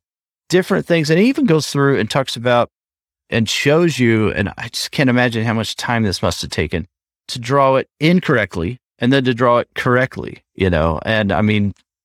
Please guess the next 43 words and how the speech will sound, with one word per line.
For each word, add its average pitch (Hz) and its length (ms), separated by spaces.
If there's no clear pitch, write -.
he's 104 400
doing 131 180
this 113 160
on 98 160
paper, 90 320
you - 140
know? - 100
So 113 500
things 135 300
like 107 180
that. 104 260
I 101 40
mean, 104 140
it's 101 80
such - 360
a 120 60
good 101 220
book. 101 240
The 107 100
way 113 280
that 117 120
he 113 180
has 95 160
explained 131 640
things 123 340
and 90 160
written 120 280
things, 117 480
uh, 98 640
is 87 260
just - 340
done 107 400
so, 120 360
so 98 220
well. 95 240
So - 140
if 98 120
you 117 80
don't 135 380
have 131 360
this 90 280
one, 85 120
especially 95 640